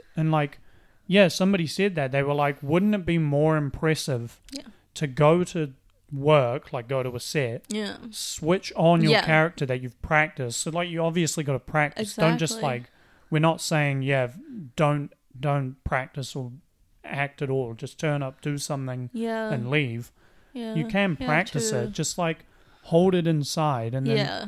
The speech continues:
Speaker 1: the moment that they're,
Speaker 2: That, uh, you
Speaker 1: they're
Speaker 2: need
Speaker 1: saying,
Speaker 2: to,
Speaker 1: "Okay,
Speaker 2: yeah.
Speaker 1: cameras, lighting, ready,
Speaker 2: Yeah.
Speaker 1: action,"
Speaker 2: <laughs>
Speaker 1: then switch it on
Speaker 2: Yeah.
Speaker 1: and do it. Like, and, and the person in the comments was like, "Isn't that more impressive?" And I was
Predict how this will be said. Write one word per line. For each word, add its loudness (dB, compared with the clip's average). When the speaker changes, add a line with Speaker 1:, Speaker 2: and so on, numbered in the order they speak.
Speaker 1:
the 0
moment 2
that -4
they're, -2
Speaker 2:
That, -2
uh, -6
you -2
Speaker 1:
they're 4
Speaker 2:
need 4
Speaker 1:
saying, 2
Speaker 2:
to, 2
Speaker 1:
"Okay, -2
Speaker 2:
yeah. -2
Speaker 1:
cameras, -4
lighting, -4
ready, -4
Speaker 2:
Yeah. -4
Speaker 1:
action," -4
Speaker 2:
<laughs> -14
Speaker 1:
then 6
switch -4
it 0
on 2
Speaker 2:
Yeah. 2
Speaker 1:
and 0
do 4
it. 0
Like, -2
and, 0
and 0
the 0
person 2
in 2
the -2
comments 0
was -4
like, -2
"Isn't 2
that 0
more 0
impressive?" -2
And -2
I 0
was 2